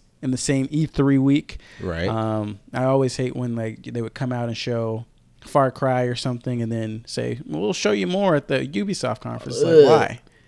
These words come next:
Speaker 1: Why? Just show it at the
Speaker 2: Show it at
Speaker 1: Ubisoft conference.
Speaker 2: Ubisoft.
Speaker 1: You know, it's cool that you guys have a partnership, but I don't give a damn about that. So, in terms of balance,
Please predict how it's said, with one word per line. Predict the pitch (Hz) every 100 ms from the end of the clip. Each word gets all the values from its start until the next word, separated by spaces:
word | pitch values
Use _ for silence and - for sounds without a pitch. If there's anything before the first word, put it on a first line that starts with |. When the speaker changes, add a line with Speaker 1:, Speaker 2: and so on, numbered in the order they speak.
| _ _
Speaker 1:
Why? | 147 151 123
Just | 123 143
show | - 190 220
it | - _ _
at | 160 165
the | -
Speaker 2:
Show | 160
it |
at | 151 110
Speaker 1:
Ubisoft | 107 98
conference. | 92 98 92 92
Speaker 2:
Ubisoft. | 107 - - - _ _ _ _
Speaker 1:
You | 123
know, | 123 123
it's | -
cool | - 160
that | 147 -
you |
guys | 135 127
have | 127 113
a |
partnership, | - 127 127 117 123 120
but | 113
I | 113
don't | 110
give | 110
a | 104
damn | 117 110
about | - -
that. | - 113
So, | - 135 117 - _ _ _
in | 127
terms | 190 220 156
of |
balance, | 131 131 147 143 -